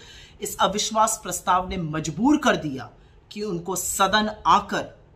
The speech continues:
मणिपुर पर अपनी चुप्पी तोड़नी पड़ी और वक्तव्य देना पड़ा। ये अपने आप में एक बहुत बड़ी जीत है। दो घंटा चौदह मिनट मोदी जी ने सदन में वक्तव्य दिया।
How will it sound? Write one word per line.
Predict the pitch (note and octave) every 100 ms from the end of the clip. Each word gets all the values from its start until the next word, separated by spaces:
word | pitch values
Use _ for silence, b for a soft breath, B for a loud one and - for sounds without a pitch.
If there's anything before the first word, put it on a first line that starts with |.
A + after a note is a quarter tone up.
| - - -
मणिपुर | D3+ E3+ G3+ A3+ G#3+ G3+
पर | G#3
अपनी | F#3 F3 F3
चुप्पी | - A#3 - B3
तोड़नी | - E3 E3+ E3
पड़ी | D#3+ D3+
और | F#3 C3+ -
वक्तव्य | - - D3 C3+
देना | A#2 A2+ A2+
पड़ा। | - D#2 - - b b b D#3+
ये | G3
अपने | G3+ A3+
आप | A3 G#3+ G#3+
में | G3+
एक | E3
बहुत | D#3+ F3+ F3+
बड़ी | D3 C#3
जीत | B2+ B2+ A#2
है। | - - - - - - - - - C#3+
दो | B3 D4+
घंटा | B3 C4 C4 C4+ C#4
चौदह | - - D4+ D#4 A3
मिनट | G#3 D3+ A#2+ - - - - - - E3+
मोदी | F3+ G3 G#3+
जी | G3+
ने | G#3+
सदन | A3 F3+ E3+ E3+
में | F3
वक्तव्य | D#3+ D3+ - D3 C3+ A#2+
दिया। | A#2 A#2